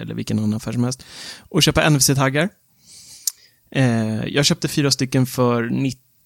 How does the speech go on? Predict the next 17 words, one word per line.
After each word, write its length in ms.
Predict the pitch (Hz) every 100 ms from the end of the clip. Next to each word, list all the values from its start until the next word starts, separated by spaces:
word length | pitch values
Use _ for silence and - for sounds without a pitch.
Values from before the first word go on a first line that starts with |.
| _ _ _ _
nittionio 1120 | - 127 123 127 120 113 107 101 95 147 151 135
spänn 220 | 135 135
tror 120 | 143
jag 60 | 139
de 40 |
kostade. 240 | 131 143 165 _ _ -
Eh, 380 | 135 101 98 - - _ _ _ _ _ _ _
sen 360 | - 156 151 156
går 120 | 156
du 80 | 147
in 200 | 143 139
i 340 | - 120 113 113
Shortcuts-appen, 920 | 131 151 131 120 - 107 - 135 156 -
du 300 | - 139 123
skapar 320 | - 127 120
ett 80 | 110
scenario 560 | - 120 110 117 151